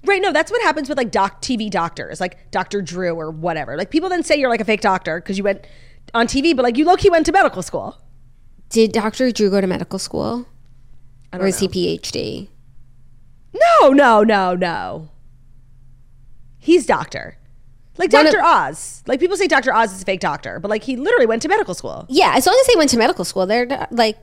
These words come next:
Speaker 2: yeah.
Speaker 1: Yeah. And I think he went to, like, Tufts.
Speaker 2: Nice.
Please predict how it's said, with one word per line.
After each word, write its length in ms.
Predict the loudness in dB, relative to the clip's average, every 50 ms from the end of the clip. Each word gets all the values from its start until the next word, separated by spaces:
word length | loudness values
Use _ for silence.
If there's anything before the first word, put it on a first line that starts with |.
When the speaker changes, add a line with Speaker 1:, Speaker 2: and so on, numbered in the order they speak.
| -6
Speaker 2:
yeah. 200 | -4 -4 -2 0
Speaker 1:
Yeah. 440 | 2 2 2 2 0 -4 -6 -6 -10 -14 -20 -20 -20 -20 -20 -16 -6 -2
And 80 | -2 0
I 40 |
think 120 | 0 0 2
he 60 | 2
went 140 | 2 2 2
to, 80 | 2
like, 200 | 0 0 0 -2
Tufts. 640 | -6 -4 -2 -2 -2 -4 -6 -12 -14 -14 -14 -16 -16 -20 -20 -20 -20 -20 -20 -20 -20 -20 -20 -20 -20 -20 -20 -20 -20 -20 -20 -20 -20 -20 -20 -20 -20 -20 -20 -18
Speaker 2:
Nice. 760 | -12 -6 -2 -2 -2 -2 -2 -4 -6 -4 -4 -4 -6 -8 -10